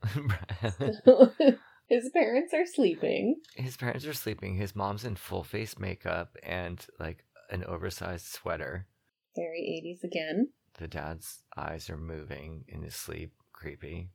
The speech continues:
Speaker 1: but
Speaker 2: Mm-hmm.
Speaker 1: realistic acting. But I still
Speaker 2: Oh.
Speaker 1: don't like it.
Speaker 2: Here we go. We see the bike going.
Speaker 1: It's <laughs> the, the newspaper delivery kid, and he's got Garbage Pail Kid's, uh, card stuck to the back of his tire on his bike.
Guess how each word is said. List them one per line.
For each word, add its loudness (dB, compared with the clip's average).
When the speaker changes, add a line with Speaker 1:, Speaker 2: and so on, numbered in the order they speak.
Speaker 1:
but -6
Speaker 2:
Mm-hmm. -14
Speaker 1:
realistic -12
acting. -10
But -6
I -2
still 0
Speaker 2:
Oh. -2
Speaker 1:
don't -6
like -2
it. -4
Speaker 2:
Here -6
we -6
go. 6
We 6
see 2
the 2
bike 4
going. 0
Speaker 1:
It's -10
<laughs> -20
the, 0
the -2
newspaper -4
delivery -4
kid, -4
and -6
he's -4
got -6
Garbage -2
Pail -4
Kid's, -6
uh, -6
card -6
stuck -10
to -10
the -12
back -6
of -10
his -10
tire -6
on -12
his -12
bike. -8